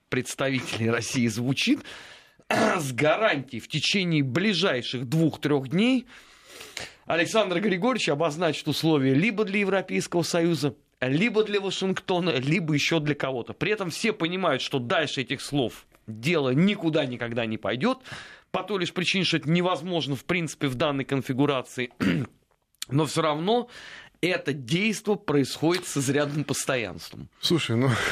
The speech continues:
Speaker 2: <laughs> Армен Сумбатович, злой ты всё-таки
Speaker 1: Ну, почему я
Speaker 2: человек.
Speaker 1: злой?
Speaker 2: Ну, ну, Александр Григорьевич человек пожилой. В его возрасте меняться поздно. Меняться
Speaker 1: Остальные
Speaker 2: поздно.
Speaker 1: тоже пожилые, там.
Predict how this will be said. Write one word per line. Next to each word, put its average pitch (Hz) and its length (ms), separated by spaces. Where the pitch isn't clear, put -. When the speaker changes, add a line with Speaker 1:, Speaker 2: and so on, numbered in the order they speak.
Speaker 2:
<laughs> 104 400
Армен 127 300
Сумбатович, 110 560
злой 165 260
ты - 320
всё-таки 104 260
Speaker 1:
Ну, 139 60
почему 262 220
я 175 200
Speaker 2:
человек. - 280
Speaker 1:
злой? 170 200
Speaker 2:
Ну, 165 60
ну, 151 560
Александр 165 320
Григорьевич 151 460
человек - 260
пожилой. 135 600
В - 40
его 139 240
возрасте 196 560
меняться 135 540
поздно. 85 580
Меняться 117 400
Speaker 1:
Остальные 165 380
Speaker 2:
поздно. - 80
Speaker 1:
тоже 240 220
пожилые, 117 500
там. - 160